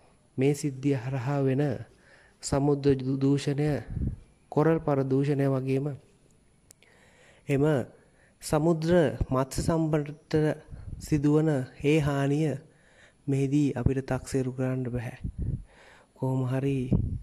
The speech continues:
අපිට දැන් දරා ගන්න බැරි පාඩුවක් වෙලා වගේ තමයි ආර්වේ අපිට හිතෙන්නේ. අපිට විතරක් නෙමෙයි මුළු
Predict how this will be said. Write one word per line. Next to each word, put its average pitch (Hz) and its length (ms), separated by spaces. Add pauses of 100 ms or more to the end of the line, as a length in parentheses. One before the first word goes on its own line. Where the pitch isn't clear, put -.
(420)
අපිට 156 340 (540)
දැන් 131 280 (960)
දරා 131 280
ගන්න 131 300
බැරි 127 180
පාඩුවක් 123 520
වෙලා 120 260
වගේ 120 280
තමයි 120 340 (140)
ආර්වේ 120 380
අපිට 95 280
හිතෙන්නේ. 117 480 (760)
අපිට 143 280
විතරක් 135 280
නෙමෙයි 131 380
මුළු 127 240